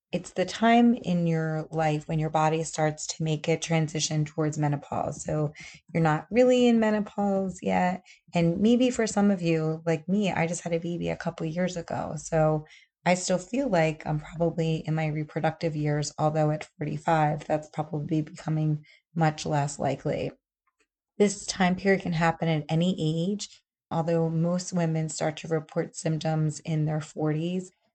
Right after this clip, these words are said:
but it can happen in your late thirties, and it can also be up into your, um, your early fifties. So it really just depends on the individual. And the amount of time that's spent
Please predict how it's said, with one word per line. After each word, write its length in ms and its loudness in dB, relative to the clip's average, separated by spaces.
but 120 0
it 100 2
can 140 0
happen 420 0
in 140 0
your 160 -2
late 280 -6
thirties, 680 2
and 140 0
it 100 -6
can 140 -2
also 320 -2
be 600 -4
up 200 -6
into 260 -2
your, 320 -2
um, 380 -2
your 100 -4
early 380 -2
fifties. 500 -8
So 160 0
it 140 0
really 240 -2
just 280 -8
depends 680 -4
on 140 2
the 120 2
individual. 840 -2
And 160 4
the 60 6
amount 320 4
of 140 -2
time 420 0
that's 260 -4
spent 420 -2